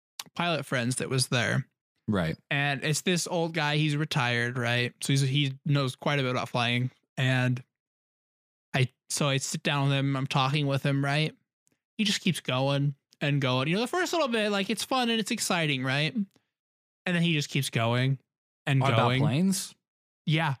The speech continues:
Speaker 1: I kid you
Speaker 2: What does he
Speaker 1: not.
Speaker 2: know
Speaker 1: It's
Speaker 2: about planes?
Speaker 1: ten thirty. Well, he's been flying, like, big airliner jets for, like, thirty plus years, and
Speaker 2: Your
Speaker 1: he just
Speaker 2: dad?
Speaker 1: retired. No, the pilot friend that my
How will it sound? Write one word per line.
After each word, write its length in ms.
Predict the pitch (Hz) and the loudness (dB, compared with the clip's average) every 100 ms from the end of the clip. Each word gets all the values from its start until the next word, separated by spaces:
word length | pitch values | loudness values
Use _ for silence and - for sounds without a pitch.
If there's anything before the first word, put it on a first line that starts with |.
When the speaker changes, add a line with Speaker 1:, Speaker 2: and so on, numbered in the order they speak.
| - | -2
Speaker 1:
I 120 | 170 | -2
kid 400 | - - 196 185 | -2 -2 0 2
you 60 | 196 | 4
Speaker 2:
What 100 | 214 | 4
does 40 | |
he 60 | 160 | 4
Speaker 1:
not. 100 | 160 | 4
Speaker 2:
know 100 | 131 | 4
Speaker 1:
It's 80 | 196 | 2
Speaker 2:
about 120 | 170 | 2
planes? 160 | 104 - 98 | 2 2 4
Speaker 1:
ten 80 | 98 | 4
thirty. 540 | 160 160 175 226 262 - _ _ _ _ _ _ _ _ _ _ _ _ | 4 4 2 2 0 -4 _ _ _ _ _ _ _ _ _ _ _ _
Well, 120 | 233 | -2
he's 160 | 233 269 | 0 0
been 180 | 277 220 | -2 -2
flying, 680 | - 196 247 240 156 139 147 | 0 0 2 2 0 0 0
like, 300 | 143 151 - _ _ _ _ _ | 0 0 -8 _ _ _ _ _
big 240 | 190 185 151 | 0 0 -2
airliner 480 | 160 196 190 165 | -2 0 0 0
jets 460 | 156 135 151 202 - | -2 -2 -2 -2 -2
for, 140 | 151 | -2
like, 180 | 131 131 | -2 -2
thirty 300 | - 151 151 | -2 -2 0
plus 280 | - 147 - | 0 -4 -2
years, 360 | 143 175 139 131 | 0 0 0 2
and 100 | 120 | 4
Speaker 2:
Your 80 | |
Speaker 1:
he 40 | 135 | 4
just 120 | 151 | 4
Speaker 2:
dad? 120 | 123 | 2
Speaker 1:
retired. 520 | 220 208 160 117 135 - _ _ _ _ - | 0 0 0 -2 -6 -8 _ _ _ _ -4
No, 460 | 196 240 226 160 147 | -2 0 0 -2 -2
the 520 | 156 151 147 143 143 - _ _ _ _ | -2 0 2 0 -2 -10 _ _ _ _
pilot 300 | - 196 180 | -4 -2 -2
friend 220 | - 139 127 | -2 0 0
that 80 | |
my 100 | 113 | 0